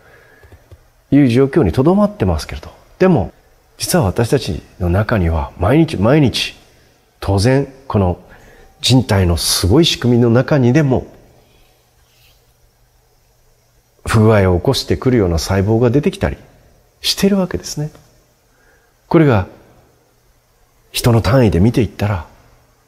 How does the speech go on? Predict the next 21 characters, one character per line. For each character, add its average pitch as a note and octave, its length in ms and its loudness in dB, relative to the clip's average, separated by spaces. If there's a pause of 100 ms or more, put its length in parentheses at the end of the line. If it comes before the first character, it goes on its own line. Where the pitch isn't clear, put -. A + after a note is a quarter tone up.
(100)
当 F#2+ 160 -2
然 G#2+ 360 0 (440)
あ - 140 -2
る - 80 -8
程 - 180 -2
度 C3 120 4
の C3 280 2 (880)
人 G2 220 2
数 G2+ 200 2
の F2+ 140 2
中 G2+ 320 0
に、 F2 200 0 (1600)
生 G#2 80 -4
ま E2+ 100 2
れ D#2+ 100 0
つ - 140 -6
き D3+ 240 0 (840)
遺 G2+ 100 2
伝 A#2 220 2
的 C3+ 240 0
に G2 180 -2